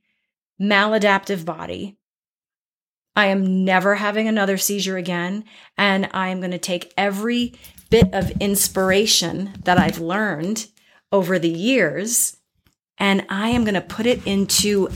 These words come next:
action to heal myself." And that's what I had to do. And that's where I really dove into the neuroscience of,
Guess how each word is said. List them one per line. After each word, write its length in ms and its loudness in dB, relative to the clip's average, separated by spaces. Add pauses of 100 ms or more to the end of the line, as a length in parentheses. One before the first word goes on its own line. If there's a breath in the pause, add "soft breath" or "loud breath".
action 580 0
to 120 -2
heal 320 2
myself." 720 -4 (580 soft breath)
And 120 4
that's 200 2
what 100 2
I 60 4
had 220 0
to 80 -2
do. 420 -2 (440 loud breath)
And 220 2
that's 320 2
where 680 0 (1200)
I 80 2
really 560 4
dove 320 0
into 720 -2
the 100 -2
neuroscience 840 -4
of, 280 -6